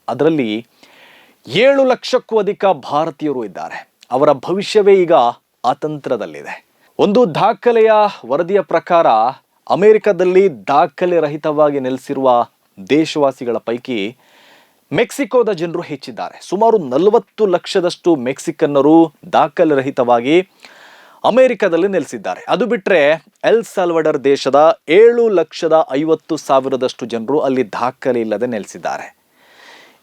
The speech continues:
ಈ ಎರಡು ದೇಶಗಳನ್ನ ಹೊರತುಪಡಿಸಿದರೆ ಮೂರನೇ ಸ್ಥಾನದಲ್ಲಿರುವುದು ಭಾರತೀಯರು.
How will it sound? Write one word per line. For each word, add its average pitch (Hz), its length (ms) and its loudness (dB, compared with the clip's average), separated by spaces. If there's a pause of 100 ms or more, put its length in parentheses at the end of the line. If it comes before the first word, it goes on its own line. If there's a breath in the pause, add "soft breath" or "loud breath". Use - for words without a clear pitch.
(120)
ಈ 165 140 -2
ಎರಡು 277 360 2
ದೇಶಗಳನ್ನ 233 640 2
ಹೊರತುಪಡಿಸಿದರೆ 175 1000 0
ಮೂರನೇ 254 640 4
ಸ್ಥಾನದಲ್ಲಿರುವುದು 160 800 -4
ಭಾರತೀಯರು. 113 800 -10